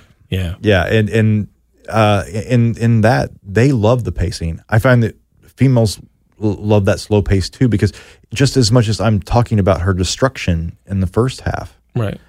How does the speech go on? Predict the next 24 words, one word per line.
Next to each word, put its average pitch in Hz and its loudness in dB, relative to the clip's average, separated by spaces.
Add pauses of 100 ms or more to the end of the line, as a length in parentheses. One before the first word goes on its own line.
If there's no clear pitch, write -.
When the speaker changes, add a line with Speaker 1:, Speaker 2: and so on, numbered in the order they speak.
(140)
Speaker 2:
I'm 101 0
talking 107 0
about 92 0
her 101 0
finding 95 0
a, 87 0
almost 98 -4
a 90 -2
love 104 2
interest 87 -6
in 87 -2
the 87 -2
second - -4
half, 87 -2
and 98 0
we're 101 2
going 101 0
beat 98 -2
by 90 0
beat 92 -2
what 90 -2
a 85 0
love 92 0
story 87 -6